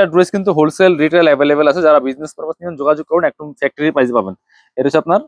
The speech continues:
প্যান্টের কাপড়, হাতার কাপড়, আর এটা হচ্ছে ওড়নাটা। সুন্দর একটা ওড়না পাচ্ছেন, বড় ওড়না। প্রাইস থাকবে only, only আটশো পঞ্চাশ। এবার যাব হচ্ছে এই কালারটায়।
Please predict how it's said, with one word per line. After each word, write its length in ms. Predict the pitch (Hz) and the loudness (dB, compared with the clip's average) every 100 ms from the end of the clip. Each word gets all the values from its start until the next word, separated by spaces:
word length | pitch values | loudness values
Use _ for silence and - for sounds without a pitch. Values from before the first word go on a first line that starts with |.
| _ _ _ _ | _ _ _ _
প্যান্টের 280 | 147 143 151 | -2 0 0
কাপড়, 260 | 156 170 - _ _ _ _ _ _ _ _ | -2 -4 -10 _ _ _ _ _ _ _ _
হাতার 240 | 127 147 156 | -2 -2 -2
কাপড়, 260 | 147 170 320 _ _ _ _ _ _ | -2 -2 -6 _ _ _ _ _ _
আর 220 | 113 110 113 - | 0 2 0 -2
এটা 100 | 151 170 | 0 0
হচ্ছে 160 | - 151 | 0 -2
ওড়নাটা। 280 | 123 98 101 _ _ _ _ _ _ _ _ _ - | -2 -4 -12 _ _ _ _ _ _ _ _ _ -6
সুন্দর 460 | 165 175 185 190 185 170 | -2 0 2 4 4 2
একটা 120 | 151 156 | 0 -4
ওড়না 200 | 156 156 156 | -2 0 0
পাচ্ছেন, 220 | 147 196 131 | -2 -6 0
বড় 120 | 123 117 | 2 2
ওড়না। 220 | 101 92 - _ _ _ _ _ _ _ _ _ _ _ _ _ _ - | -2 -14 -18 _ _ _ _ _ _ _ _ _ _ _ _ _ _ 0
প্রাইস 200 | 131 143 - | 0 2 -2
থাকবে 180 | 165 170 160 | 0 2 2
only, 180 | 165 170 156 | 2 2 2
only 200 | 156 294 - _ _ _ _ _ 143 | 0 -6 -10 _ _ _ _ _ -2
আটশো 460 | 143 - - 180 180 185 - _ _ _ 156 | -2 -8 -4 2 2 2 -4 _ _ _ -2
পঞ্চাশ। 420 | 147 - 107 104 - - - - - - _ _ _ _ - | -2 -2 -6 -6 -16 -14 -16 -16 -20 -20 _ _ _ _ 0
এবার 200 | 143 151 151 | 2 4 2
যাব 100 | 156 | 2
হচ্ছে 160 | 151 160 | 0 -2
এই 40 | 139 | 0
কালারটায়। 360 | 113 - 98 | -2 -2 -16